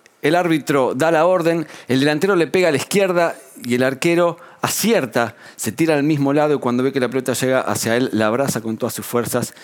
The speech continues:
se deja caer y todos los jugadores se le tiran encima para festejar.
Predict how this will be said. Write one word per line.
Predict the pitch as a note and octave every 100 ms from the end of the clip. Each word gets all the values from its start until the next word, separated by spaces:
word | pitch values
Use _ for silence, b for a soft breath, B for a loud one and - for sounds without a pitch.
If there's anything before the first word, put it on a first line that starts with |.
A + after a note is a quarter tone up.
| B B B
se | - A2+
deja | A2 A2+ A2+
caer | A2 A2 A2+ A2 B B B
y | -
todos | F3+ F3+
los | -
jugadores | C3 A#2+ A2+ A2+ - -
se | -
le | G#2
tiran | G#2 A2
encima | G#2+ G2+ A2+ G2+
para | F#2+ F2+
festejar. | F#2+ - - F2